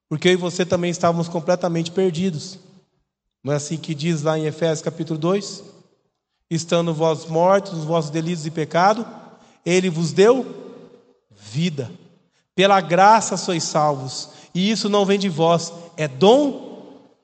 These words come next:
de Deus." Então, isso aconteceu comigo e com você.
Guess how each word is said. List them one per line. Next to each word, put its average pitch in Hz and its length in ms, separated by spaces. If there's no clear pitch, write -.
de 135 180
Deus." 135 640
Então, 175 380
isso 226 300
aconteceu 175 460
comigo 165 420
e - 20
com 151 80
você. 139 380